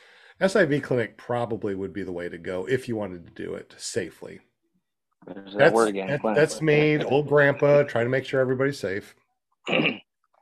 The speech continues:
Speaker 2: Oh no, I, I'm definitely, I would've, I would've, uh, I talked to a guy just, like, three months out of just paramotor training, went right into S I V without thinking about it. I'm like, "Damn, run." I mean,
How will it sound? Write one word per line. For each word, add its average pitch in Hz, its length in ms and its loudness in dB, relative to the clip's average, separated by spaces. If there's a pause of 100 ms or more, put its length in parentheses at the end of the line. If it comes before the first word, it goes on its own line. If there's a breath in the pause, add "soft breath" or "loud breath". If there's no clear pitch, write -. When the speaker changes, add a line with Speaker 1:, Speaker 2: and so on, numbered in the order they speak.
(320)
Speaker 2:
Oh 143 100 4
no, 135 140 6
I, 127 300 8
I'm 135 120 2
definitely, 123 340 0
I 110 80 2
would've, 107 260 -4 (140)
I 101 80 -4
would've, 95 320 -6
uh, 90 360 0
I - 60 -8
talked 107 240 4
to 104 60 -2
a 95 80 -2
guy 104 400 4 (160)
just, 90 160 -10
like, 82 160 -2 (200)
three 107 180 2
months 104 300 2
out 104 200 4
of 98 100 0
just 98 320 -6
paramotor 104 420 2
training, 95 520 -8 (440)
went 101 200 2
right 107 180 8
into 104 160 4
S 107 160 4
I 104 120 4
V 104 140 -2
without 98 240 0
thinking 107 200 -6
about 90 140 0
it. 85 80 -4
I'm 90 40 -8
like, 87 160 -8
"Damn, 120 260 2
run." 104 280 -2 (100)
I 92 180 -12
mean, 90 400 -12